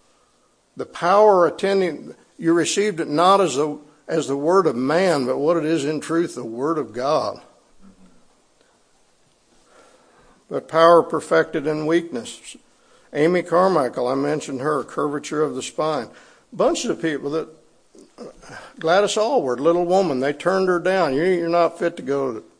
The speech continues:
to the mission field." <laughs> And she ended up going and being mightily used from God there.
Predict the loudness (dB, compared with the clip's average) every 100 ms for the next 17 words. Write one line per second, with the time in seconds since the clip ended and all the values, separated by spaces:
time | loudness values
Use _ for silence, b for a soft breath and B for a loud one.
0 | -14 -6 -4 -4 -4 -8 -12 -14 -12 -16
1 | -18 _ _ _ _ _ _ _ _ _
2 | -20 -6 -6 -4 -10 -8 -4 0 0 -2
3 | 0 0 -2 B B B B 2 4 6
4 | 4 0 -2 -2 -2 -6 -14 -6 2 4
5 | 6 4 2 0 -2 -6 -8 -4 0 0
6 | -2 -6 -14 -16